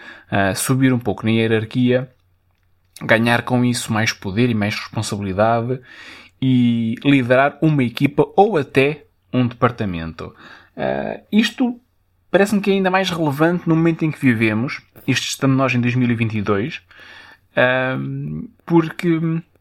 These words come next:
pode muitas vezes significar para as empresas esta promoção ou não, ah, a manutenção dessa pessoa na sua equipa ou a perda dessa pessoa, ah, da sua equipa, da sua empresa. Portanto,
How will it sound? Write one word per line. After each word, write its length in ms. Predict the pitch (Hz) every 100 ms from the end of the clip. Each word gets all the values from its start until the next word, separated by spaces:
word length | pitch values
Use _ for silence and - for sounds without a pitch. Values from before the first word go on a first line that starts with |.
| _ _ _ _ _ _ - _ _ - _ _ _
pode 240 | - 196 196
muitas 260 | 185 185
vezes 200 | 170 170
significar 640 | - 165 151 156 - 101 92
para 180 | - 120
as 100 | 123
empresas 640 | 117 135 143 143 143 -
esta 260 | 123 123 139
promoção 840 | - 180 175 165 - 170 143 110 -
ou 200 | 113 117
não, 380 | 120 135 170 - - - - - _
ah, 440 | - 123 127 - 131
a 20 |
manutenção 1120 | 143 175 170 165 160 160 - 175 170 120 113 _ _ _
dessa 360 | 113 131 147 143
pessoa 400 | - - 147 110
na 100 | 95
sua 240 | 95 120
equipa 480 | 113 117 139 - - -
ou 120 | 151
a 60 | 147
perda 540 | - 175 170 156 151
dessa 200 | 151 -
pessoa, 520 | 131 - 143 139 143 - - - - _
ah, 300 | 123 117 113
da 100 | 117
sua 140 | - 127
equipa, 260 | 120 131
da 100 | 123
sua 180 | 120 131
empresa. 280 | 127 107 98
Portanto, 300 | - 113